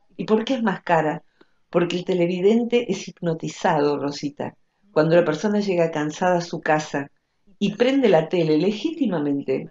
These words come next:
para distraerse y cae en algo de esto, no solo caen ideologías, eh, incitaciones a determinado consumo, sino que también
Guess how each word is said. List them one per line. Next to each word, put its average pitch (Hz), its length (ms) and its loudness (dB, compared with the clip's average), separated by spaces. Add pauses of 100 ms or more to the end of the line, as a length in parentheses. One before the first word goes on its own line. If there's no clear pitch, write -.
para 147 200 0
distraerse 156 880 -2
y 180 140 -6
cae 240 340 0
en 214 100 0
algo 214 300 0
de 196 180 2
esto, 156 420 -6 (840)
no 220 120 4
solo 262 380 2
caen 175 320 2 (180)
ideologías, 180 1200 2 (300)
eh, 143 480 -4 (640)
incitaciones 180 720 -2
a 156 60 2
determinado 151 600 0
consumo, 160 840 0 (480)
sino 196 320 2
que 208 100 0
también 208 600 0